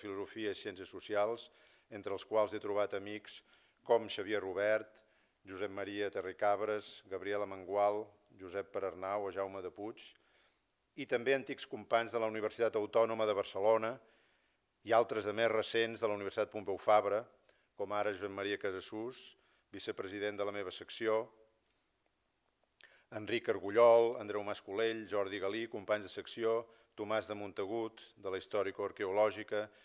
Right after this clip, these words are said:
Gemma Rigau o Maria Teresa Cabré, o amic, però no col·lega de les meves universitats, Carles Miralles, de la Filològica,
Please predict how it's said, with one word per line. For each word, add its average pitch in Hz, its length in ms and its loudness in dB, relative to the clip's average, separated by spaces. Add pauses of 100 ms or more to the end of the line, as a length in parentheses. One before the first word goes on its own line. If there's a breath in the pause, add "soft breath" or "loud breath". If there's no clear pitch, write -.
(140 soft breath)
Gemma 101 320 -4
Rigau 107 560 4
o 107 80 -10
Maria 98 320 -4
Teresa 104 340 -2
Cabré, 107 520 2 (500 soft breath)
o 107 240 4
amic, 120 480 -2 (640 soft breath)
però 101 160 -2
no 107 240 -2
col·lega 107 400 4
de 101 140 2
les 90 100 -8
meves 104 240 -2
universitats, 104 720 -4
Carles 101 400 2
Miralles, 107 720 0
de 101 80 -8
la 92 100 -4
Filològica, 104 800 -2